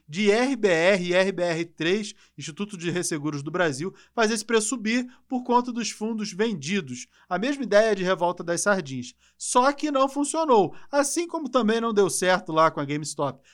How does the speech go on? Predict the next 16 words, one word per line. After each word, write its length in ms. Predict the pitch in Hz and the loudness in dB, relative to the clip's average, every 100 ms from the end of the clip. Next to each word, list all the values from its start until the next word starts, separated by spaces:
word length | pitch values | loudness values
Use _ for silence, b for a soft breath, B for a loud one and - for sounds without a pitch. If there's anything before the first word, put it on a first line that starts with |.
| b | b
porque 200 | 247 254 | -6 -4
o 60 | 277 | 4
preço 340 | 240 226 214 | 6 6 6
subiu 520 | 262 185 202 254 269 - - _ | -4 0 0 0 -2 -10 -20 _
e 140 | 220 262 | -4 2
depois 380 | 254 247 247 - | 2 6 4 4
o 40 | |
preço 240 | 220 214 | -2 -4
caiu. 340 | - 240 180 156 | -2 0 0 0
A 100 | 190 | -2
diferença 560 | 240 - 214 202 220 202 | -2 -2 0 0 0 -2
é 60 | |
que 120 | 180 226 | 0 0
aqui 300 | 208 214 277 | 0 -2 -4
no 80 | |
Brasil, 580 | 233 208 147 123 190 214 | 2 2 2 0 -4 -6